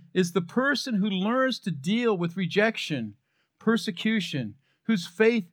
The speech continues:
is strong." So strong that you're able to endure and, and with-, withstand insult,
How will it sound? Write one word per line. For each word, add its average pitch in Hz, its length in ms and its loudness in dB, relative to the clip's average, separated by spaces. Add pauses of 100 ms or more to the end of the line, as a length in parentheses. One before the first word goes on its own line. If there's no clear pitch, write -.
is 160 160 -8
strong." 139 640 -2 (600)
So 269 220 2
strong 262 380 2
that 226 160 0
you're 226 100 0
able 226 320 -2
to 226 280 -2
endure 214 640 2
and, 170 160 0 (100)
and 202 160 0
with-, 202 340 -2 (220)
withstand 208 560 -4
insult, 170 680 0